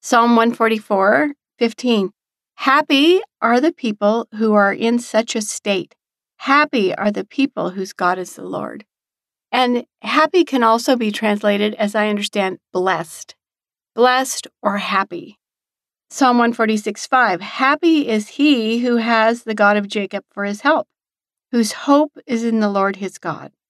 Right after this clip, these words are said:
Then Proverbs sixteen twenty, "He who heeds the word wisely will find good,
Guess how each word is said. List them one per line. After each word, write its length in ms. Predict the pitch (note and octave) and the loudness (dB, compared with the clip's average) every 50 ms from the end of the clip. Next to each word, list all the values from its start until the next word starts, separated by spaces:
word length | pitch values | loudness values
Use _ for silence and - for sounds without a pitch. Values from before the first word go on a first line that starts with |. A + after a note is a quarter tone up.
| _ _ _ _ _ _ _ _ - | _ _ _ _ _ _ _ _ 0
Then 440 | G#3+ G#3 G#3 G3+ G3+ G3+ G3+ G3+ G#3 | 2 2 4 4 2 2 0 -2 0
Proverbs 400 | G#3 G#3+ G#3 G#3 G#3 G#3 G#3 - | 0 0 0 2 0 -2 -2 -2
sixteen 480 | - A#3 A3+ - - B3 A#3 A#3 A3+ | -4 -4 -4 -4 -2 -2 0 0 0
twenty, 480 | - - A#3+ C4+ D#4 C#4+ G3 F#3 G3 - _ _ _ _ _ _ _ _ _ | -2 0 0 2 2 2 2 0 -2 -4 _ _ _ _ _ _ _ _ _
"He 320 | - - C4 C4+ C#4+ C#4+ | -6 0 4 4 4 6
who 160 | E4 F4 D4+ | 6 4 2
heeds 520 | C#4+ - - C4 B3+ C4 C#4 - - - - | 2 2 0 0 0 0 0 -2 -4 -6 -2
the 120 | C#4+ C#4 | -2 2
word 280 | C4 B3+ A#3+ A#3 A#3 A#3 | 2 4 2 2 2 0
wisely 560 | G#3+ F#3+ F3+ F3+ F#3 F#3+ - G#3+ G#3+ A3+ A#3+ | 0 2 2 2 2 -2 -4 -4 -4 -2 -2
will 140 | A#3+ A#3+ A#3+ | -2 -4 -4
find 340 | - - C4+ C#4+ C#4 B3 | -2 0 2 2 2 2
good, 380 | - F#3+ F3+ F3 F#3+ G#3+ G#3+ | 0 -2 -2 -2 -2 -4 -6